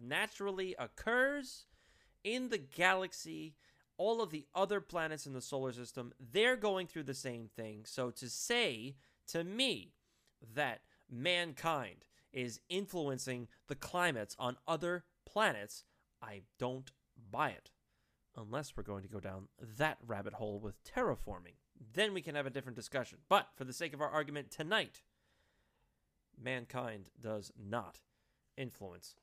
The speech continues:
the climate. It has been proven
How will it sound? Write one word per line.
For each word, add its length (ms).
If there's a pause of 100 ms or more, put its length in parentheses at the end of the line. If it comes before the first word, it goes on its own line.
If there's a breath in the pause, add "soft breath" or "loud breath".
the 80
climate. 380 (340 soft breath)
It 160
has 280
been 380 (320 soft breath)
proven 520